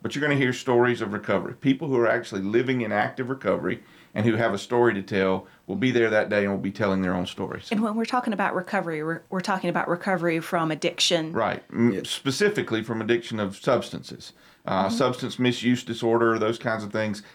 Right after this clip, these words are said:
Speaker 1: That's what we're talking about.
Speaker 2: Awesome. Well, it sounds like it's gonna be a, a very fun-filled event from what I've seen of it.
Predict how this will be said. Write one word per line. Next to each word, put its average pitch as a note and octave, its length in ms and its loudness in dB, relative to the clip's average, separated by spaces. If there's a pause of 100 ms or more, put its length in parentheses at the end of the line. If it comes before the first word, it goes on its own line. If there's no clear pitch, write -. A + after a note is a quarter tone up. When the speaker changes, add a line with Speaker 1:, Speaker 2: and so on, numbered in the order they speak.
Speaker 1:
That's G#2+ 200 -2
what A2+ 100 2
we're F#2+ 80 -2
talking - 340 -4
about. - 200 -14 (960)
Speaker 2:
Awesome. A3+ 400 2
Well, D3 120 4
it - 120 -4
sounds G3+ 260 2
like D4+ 100 -2
it's - 140 -6
gonna F3+ 140 2
be E3+ 180 4
a, E3 220 0
a - 20 0
very F#3+ 520 2
fun-filled G#3 640 0
event C4 280 2
from A3+ 160 2
what F#3 120 2
I've F3+ 180 0
seen B3+ 240 -4
of E3 160 0
it. G3+ 180 -2